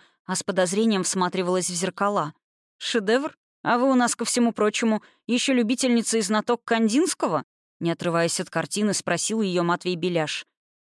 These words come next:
«Чтоб понять, что яичница подгорела, не надо быть поваром»,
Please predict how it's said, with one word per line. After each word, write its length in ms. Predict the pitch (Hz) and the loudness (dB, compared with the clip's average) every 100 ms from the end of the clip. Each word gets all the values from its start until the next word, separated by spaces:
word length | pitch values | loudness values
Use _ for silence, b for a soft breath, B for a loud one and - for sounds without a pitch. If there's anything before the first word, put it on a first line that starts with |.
| _ | _
«Чтоб 300 | - - - | -2 -2 0
понять, 360 | 226 233 240 | 2 2 2
что 180 | - - | 0 0
яичница 520 | 226 233 - 214 - | 2 2 0 -2 -2
подгорела, 560 | 196 185 196 202 185 269 | -4 -2 2 2 4 2
не 140 | 196 226 | 2 2
надо 240 | 190 165 | 2 0
быть 220 | 160 - | -2 -6
поваром», 500 | - 175 151 151 143 | 0 0 2 0 0